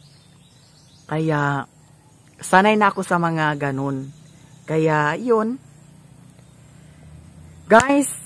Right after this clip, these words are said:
hanggang dito na lang siguro ako and abang-abang na lang kayo. <laughs> Oh my God! Abang-abang na lang kayo mamaya or tomorrow or ilang araw.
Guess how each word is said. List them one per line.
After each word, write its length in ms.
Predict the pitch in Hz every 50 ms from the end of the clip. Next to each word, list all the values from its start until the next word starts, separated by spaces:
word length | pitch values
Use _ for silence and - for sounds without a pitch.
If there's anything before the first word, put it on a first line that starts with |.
| - - -
hanggang 400 | - 185 196 202 196 214 208 202
dito 240 | 190 208 208 - 220
na 100 | 214 202
lang 140 | 202 202 196
siguro 400 | - 196 175 175 185 185 190 180
ako 480 | 185 180 - - - 151 160 170 - - -
and 400 | 165 165 175 190 196 202 185 170 - - - _ _ _ _ _ _ _ _ _ _ _ _ _ _ -
abang-abang 540 | 175 180 196 202 202 208 202 190 220 220 214
na 100 | 208 196
lang 220 | 196 190 190 185
kayo. 240 | - 196 196 180 -
<laughs> 1400 | - - - - - - - - - - - - _ _ - - _ - - - - 605 605 587 539 - -
Oh 160 | - 381 392
my 240 | 339 339 330 320 302
God! 400 | 254 226 269 285 320 311 277 277
Abang-abang 480 | 247 247 247 240 240 233 226 247 254 254
na 80 | 247
lang 240 | 233 233 240 233 226
kayo 160 | 240 226 226
mamaya 480 | 220 214 208 208 208 214 214 208 208 208 202 -
or 160 | 196 196 196
tomorrow 800 | - - - 190 180 175 170 175 202 220 208 196 185 180 185 180
or 320 | - 175 170 170 170 - - -
ilang 320 | - 180 175 175 180 -
araw. 720 | - - 170 180 202 202 180 170 165 170 170 175 180 190